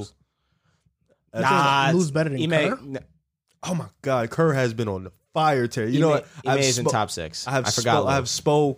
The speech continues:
Speaker 3: You,
Speaker 2: Kerr.
Speaker 3: you've been di-, real disrespectful to Kerr all year long too.
Speaker 2: He fucking trolls all year. That's
Speaker 3: You've
Speaker 2: why.
Speaker 3: been real disrespectful to him.
Speaker 2: So I have Spo, Spo, Kerr, then Lou.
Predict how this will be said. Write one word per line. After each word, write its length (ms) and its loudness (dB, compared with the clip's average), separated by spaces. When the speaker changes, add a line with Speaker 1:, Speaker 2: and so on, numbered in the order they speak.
Speaker 3:
You, 60 2
Speaker 2:
Kerr. 280 4
Speaker 3:
you've 180 0
been 140 2
di-, 160 2
real 260 2
disrespectful 500 0
to 20 -12
Kerr 220 2
all 160 2
year 160 2
long 240 0
too. 300 -8
Speaker 2:
He 200 -2
fucking 260 -6
trolls 440 2
all 160 2
year. 300 -6
That's 160 -8
Speaker 3:
You've 60 2
Speaker 2:
why. 100 4
Speaker 3:
been 100 0
real 160 4
disrespectful 600 -4
to 120 -12
him. 40 -6
Speaker 2:
So 80 0
I 40 4
have 100 2
Spo, 340 2
Spo, 360 0
Kerr, 420 0
then 200 -6
Lou. 180 -12